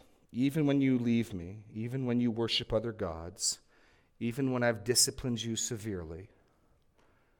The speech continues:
if you seek me with your whole heart, you will find me.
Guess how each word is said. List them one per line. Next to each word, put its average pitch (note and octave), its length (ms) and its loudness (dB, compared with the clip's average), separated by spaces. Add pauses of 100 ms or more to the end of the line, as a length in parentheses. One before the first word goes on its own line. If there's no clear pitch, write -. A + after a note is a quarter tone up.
(760)
if - 80 -18
you A#2 60 -8
seek - 380 6
me A#2+ 100 -2
with F#2 100 -6
your F2+ 100 -8
whole A#2 220 -4
heart, G2+ 260 -6
you G2+ 120 -6
will C3 80 -8
find G#2 360 -6
me. C#2+ 180 -16